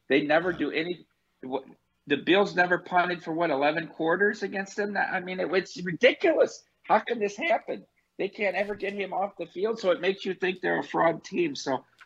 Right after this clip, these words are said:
Speaker 1: I still have the taste of watching that in my mouth on Thursday night, so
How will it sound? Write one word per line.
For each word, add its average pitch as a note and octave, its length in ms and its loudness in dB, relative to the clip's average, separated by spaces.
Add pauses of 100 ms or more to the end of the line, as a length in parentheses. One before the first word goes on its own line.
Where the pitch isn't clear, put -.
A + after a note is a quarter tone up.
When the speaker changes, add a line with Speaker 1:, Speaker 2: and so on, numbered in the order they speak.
(140)
Speaker 1:
I - 80 8
still F#3+ 320 4
have F3 160 4
the D3+ 60 -2
taste D#3+ 380 -2
of D3 100 -2
watching D3+ 380 -2
that D3 160 -2
in C#3 120 -6
my C3 100 2
mouth C#3 300 0
on B2+ 120 -4
Thursday C#3 440 0
night, A#2 320 -6
so G#2 300 4